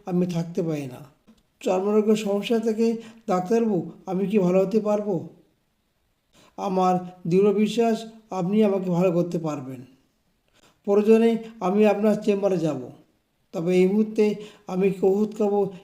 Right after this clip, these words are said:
একটু বলুন প্লিজ, খুব উপকার হয়।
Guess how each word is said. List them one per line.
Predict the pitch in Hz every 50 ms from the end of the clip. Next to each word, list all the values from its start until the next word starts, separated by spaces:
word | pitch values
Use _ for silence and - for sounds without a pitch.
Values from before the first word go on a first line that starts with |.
| - _
একটু | 220 175 170 175 208 185
বলুন | 165 175 190 185 185 170 143 131 - - - _ _
প্লিজ, | - 196 185 185 175 156 - - - - - _ _ _ _
খুব | _ 226 208 190
উপকার | 185 175 185 180 196 196 175
হয়। | 170 165 147 135 131